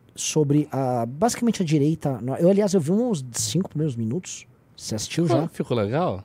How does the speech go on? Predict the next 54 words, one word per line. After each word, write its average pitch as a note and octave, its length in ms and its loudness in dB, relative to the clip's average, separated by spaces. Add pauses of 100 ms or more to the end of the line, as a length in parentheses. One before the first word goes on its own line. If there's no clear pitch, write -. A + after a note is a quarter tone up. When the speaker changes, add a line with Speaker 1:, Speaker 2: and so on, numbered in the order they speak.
Speaker 1:
Pelo E4 380 6
Speaker 2:
Não G#4 140 6
Speaker 1:
amor A#4+ 100 6
Speaker 2:
assisti, F4+ 160 4
Speaker 1:
de D3+ 140 6
Deus. D3 120 6
Speaker 2:
eu A2 60 4
só E3+ 140 0
fui - 160 -4
assistir C#4+ 220 8
Speaker 1:
Pelo D#4+ 240 8
Speaker 2:
o D#4+ 60 12
texto. D4 140 8
Speaker 1:
amor C#4 120 8
de A3 80 4
Deus. F#3 160 12
O - 120 0
texto - 320 8
é B3+ 40 10
muito E3 320 8
bom, F3+ 160 10
mas A3+ 460 4
a G3 160 4
edição B3 680 2 (120)
pegou C4 400 4
aquilo, A3+ 500 0 (220)
Speaker 2:
É. - 60 -12
Speaker 1:
porque A3 220 4
acho A#3+ 140 6
que - 80 -2
era A3+ 60 4
um A3 40 4
texto A3 220 4
difícil A3 380 -2
de G#3 60 -10
traduzir E3 360 0
em D#3+ 100 2
imagens. C3+ 340 4
Speaker 2:
Muito. D3+ 520 0 (180)
Speaker 1:
Mas B3+ 180 8
Speaker 2:
Aquele - 20 8
Speaker 1:
assim, - 160 2
Speaker 2:
texto A#3 120 4
é - 20 0
extremamente D3+ 340 -6
difícil - 300 -20
de - 60 -20
traduzir G2 140 8
em C4+ 100 12 (100)
Speaker 1:
Totô B3 180 10
Speaker 2:
imagens. C#4 160 4
Speaker 1:
fez B3+ 540 4
miséria. G3 560 2 (280)
Speaker 2:
É. F#2+ 60 -20